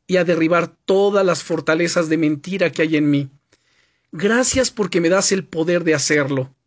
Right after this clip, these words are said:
Ayúdame a usar todas tus armas con sabiduría. Gracias por todo lo que vas a hacer. En el nombre poderoso del Señor Jesucristo.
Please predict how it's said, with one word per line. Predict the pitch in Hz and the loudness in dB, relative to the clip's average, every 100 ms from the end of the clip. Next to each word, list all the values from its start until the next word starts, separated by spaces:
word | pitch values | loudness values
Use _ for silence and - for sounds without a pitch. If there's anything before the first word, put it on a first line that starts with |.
| _ _ - | _ _ -6
Ayúdame | 180 190 185 247 269 254 185 | -2 -2 0 -2 0 0 -2
a | |
usar | 180 180 180 - - | 0 0 0 -4 -6
todas | 233 247 240 247 - | 0 0 0 -2 -4
tus | 190 165 | -6 -2
armas | 175 180 185 185 | 0 0 2 -2
con | - 165 | -2 -4
sabiduría. | - 160 170 156 160 156 135 131 _ _ _ _ _ _ - | -2 -2 0 0 0 0 0 -4 _ _ _ _ _ _ -8
Gracias | 160 175 180 - 170 - | 0 2 2 0 -2 -4
por | - 160 - | -4 -4 -2
todo | 190 208 214 | 0 2 2
lo | 202 180 | 0 0
que | 160 | 0
vas | 160 | 0
a | 165 | 0
hacer. | 139 147 131 _ _ _ _ _ | 0 0 -2 _ _ _ _ _
En | 202 202 | 0 2
el | 196 196 196 | 2 2 0
nombre | 214 226 247 233 | 0 -2 -2 -2
poderoso | - 196 180 175 170 - 160 | -2 -2 0 0 -2 -2 -2
del | 151 | -2
Señor | 147 165 165 156 | -2 0 0 -2
Jesucristo. | 156 147 143 160 160 - 139 135 | -4 -8 -4 -2 -2 -2 -2 -4